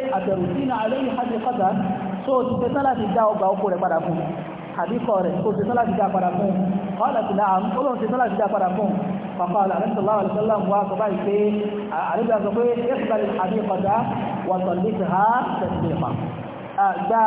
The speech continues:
ọgbà oko rẹ̀ padà lọ́wọ́ rẹ̀. Kó o sì ṣe kíni, kó o sì kọ̀ kalẹ̀. Ẹ́, تطليقا, yàní kọ̀ kalẹ̀ lẹ́ẹ̀kan. So, eléyìí nìsín, ìtumọ̀ eléyìí, òun náà ni pé, múùfù pé ká kọra wálẹ̀ yìí, ọ̀dọ̀ ìyàwó ló ti wá.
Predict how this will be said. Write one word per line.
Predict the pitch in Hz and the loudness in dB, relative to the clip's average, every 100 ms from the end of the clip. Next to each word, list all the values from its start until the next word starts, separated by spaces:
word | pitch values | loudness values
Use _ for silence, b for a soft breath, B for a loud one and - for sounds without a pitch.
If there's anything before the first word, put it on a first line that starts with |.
| 214 208 214 214 | 6 4 2 0
ọgbà | 208 196 190 | 0 2 2
oko | 196 208 180 | 2 2 0
rẹ̀ | 190 | 2
padà | 190 170 | 2 2
lọ́wọ́ | 165 170 147 | 2 0 0
rẹ̀. | - - - - - - - | -2 -6 -8 -10 -12 -12 -8
Kó | - | -2
o | 202 | 0
sì | 175 | 0
ṣe | 180 202 | -2 0
kíni, | 208 190 | 0 0
kó | 185 196 | 0 0
o | |
sì | 170 | -2
kọ̀ | 151 165 | -2 0
kalẹ̀. | 170 151 151 147 139 - - - - - - | 0 -2 -2 -4 -8 -10 -12 -12 -12 -14 -8
Ẹ́, | 160 202 214 - | -2 -2 -2 -4
تطليقا, | 196 185 185 220 196 175 185 | -4 -2 0 0 0 0 0
yàní | 185 180 | 0 -2
kọ̀ | 180 196 | -2 -2
kalẹ̀ | 208 175 | 0 0
lẹ́ẹ̀kan. | 202 190 156 147 143 143 - - - - - | 0 0 -2 -4 -4 -6 -10 -12 -12 -14 -8
So, | 202 | -4
eléyìí | 202 254 330 254 | 0 0 0 0
nìsín, | 254 262 202 185 185 185 - - - | 0 0 0 0 0 -2 -6 -10 -8
ìtumọ̀ | - 220 262 233 226 233 226 233 - - - - - - - - | -4 -2 0 0 2 2 0 -2 -6 -8 -10 -10 -12 -12 -12 -6
eléyìí, | 240 277 285 185 185 185 - | 0 2 2 2 0 -2 -2
òun | 185 226 | 0 2
náà | 247 | 2
ni | 196 | 0
pé, | 196 233 233 240 233 - 214 | 2 2 4 2 -4 -6 -4
múùfù | 247 370 277 202 | 0 0 0 0
pé | 247 262 254 254 254 | 2 4 4 2 0
ká | 254 240 | -2 -2
kọra | 240 220 214 | 0 2 4
wálẹ̀ | 240 254 202 | 4 2 0
yìí, | 170 175 - | -2 -2 -4
ọ̀dọ̀ | 180 180 196 | -2 0 2
ìyàwó | 180 160 180 | 2 2 2
ló | 190 | 2
ti | 180 | 2
wá. | 175 | 0